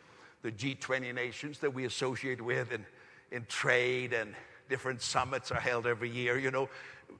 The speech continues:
Canada is nothing on the issue of abortion like those countries.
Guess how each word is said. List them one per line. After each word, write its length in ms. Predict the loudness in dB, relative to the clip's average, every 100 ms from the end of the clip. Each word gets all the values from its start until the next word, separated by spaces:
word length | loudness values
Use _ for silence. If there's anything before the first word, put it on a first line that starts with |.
| -8
Canada 460 | 0 2 4 4 4
is 200 | 0 -4
nothing 720 | -2 0 0 -2 -8 -4 -4 -6 -14 -20 -20 -6 0
on 120 | 2
the 180 | 2 0
issue 240 | 0 2
of 120 | 2
abortion 580 | 2 2 2 2 -4 -8 -14 -6 2
like 200 | 2 2
those 180 | -2
countries. 540 | -2 -4 -6 -16 -18